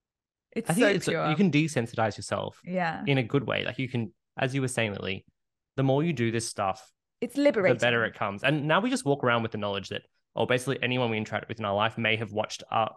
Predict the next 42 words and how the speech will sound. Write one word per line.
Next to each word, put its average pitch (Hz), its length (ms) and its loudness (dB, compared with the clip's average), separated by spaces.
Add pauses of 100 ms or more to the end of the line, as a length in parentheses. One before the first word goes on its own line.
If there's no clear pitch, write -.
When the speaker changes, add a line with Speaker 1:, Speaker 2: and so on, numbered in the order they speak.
Speaker 2:
listened 135 180 0
to 151 60 2
our 143 120 0
podcast 117 420 0
or 113 100 2
watched 110 220 -2
our 110 100 0
Instagram 107 340 -6
stories 101 320 -4
in 107 60 -8
the 98 60 -6
last 95 260 -6
day. 107 340 -6
Speaker 1:
Yeah. 170 480 -2
Speaker 2:
And 110 260 0 (360)
you 165 160 0
just 214 200 -2
kind 254 120 2
of, 254 100 0
like, 190 180 6
Speaker 1:
Okay. 339 500 2
Speaker 2:
it, 185 200 0
it, 202 160 0 (180)
yeah, 160 260 6
it 143 140 2
was 170 200 2
definitely, 175 460 2
if 147 100 -6
you 147 80 -6
told 131 200 2
me 131 60 2
that 117 100 0
ten 117 140 -2
years 113 160 -2
ago, 127 160 4
I 131 80 4
would 120 120 2
have 117 40 -2
been 117 200 -2 (200)
so 117 340 2
frightened. 160 500 -2 (240)
Speaker 1:
Yeah. 196 300 -4